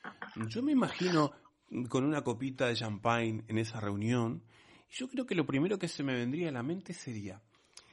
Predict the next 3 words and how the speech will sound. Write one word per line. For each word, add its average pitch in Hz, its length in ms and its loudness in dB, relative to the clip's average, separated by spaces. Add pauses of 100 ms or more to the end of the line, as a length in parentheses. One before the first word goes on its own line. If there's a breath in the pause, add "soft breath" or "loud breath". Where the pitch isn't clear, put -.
(120)
seguramente 180 1120 0 (100)
esta - 300 -12
gente, 254 680 -4